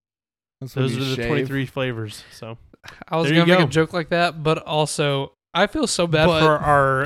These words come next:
Speaker 3: uh,
Speaker 2: Cooper, you're showing off some
Speaker 3: <laughs> I
Speaker 2: thigh.
Speaker 3: was about to say,
Speaker 2: You're looking
Speaker 3: I
Speaker 2: like,
Speaker 3: feel so bad for our video, <laughs> like,
Speaker 2: you're
Speaker 3: watchers,
Speaker 2: looking like a
Speaker 3: 'cause
Speaker 2: redhead kid at the youth group.
Speaker 1: Um,
Speaker 3: You're not wrong.
Speaker 1: Oh yeah,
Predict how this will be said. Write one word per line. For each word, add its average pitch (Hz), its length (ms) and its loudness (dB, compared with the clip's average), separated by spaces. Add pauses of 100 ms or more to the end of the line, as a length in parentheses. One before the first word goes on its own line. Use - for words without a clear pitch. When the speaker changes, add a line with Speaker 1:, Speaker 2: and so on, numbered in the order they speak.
Speaker 3:
uh, 143 160 -2
Speaker 2:
Cooper, 208 220 4
you're 196 160 2
showing 202 220 2
off 147 120 2
some 123 180 -12 (100)
Speaker 3:
<laughs> - 120 -20
I 143 340 2
Speaker 2:
thigh. 226 160 10
Speaker 3:
was 226 120 2
about 247 100 4
to 226 140 2
say, 180 180 6
Speaker 2:
You're 156 120 0
looking 185 140 2
Speaker 3:
I 143 100 6
Speaker 2:
like, - 60 2
Speaker 3:
feel 320 120 2
so 240 160 4
bad 214 180 6
for 208 120 4
our 170 100 6
video, 175 400 4
<laughs> 196 120 0 (220)
like, 165 240 -2
Speaker 2:
you're 180 80 -12
Speaker 3:
watchers, 196 300 2
Speaker 2:
looking 190 60 0
like 170 100 2
a 139 60 4
Speaker 3:
'cause 123 100 2
Speaker 2:
redhead 151 360 0
kid 160 200 -2
at 131 140 -4
the - 80 -8
youth 143 260 -4
group. 120 360 -10 (1000)
Speaker 1:
Um, 131 560 0 (1120)
Speaker 3:
You're 147 100 -12
not 135 180 -8
wrong. 123 280 -6
Speaker 1:
Oh 160 260 4
yeah, 127 580 0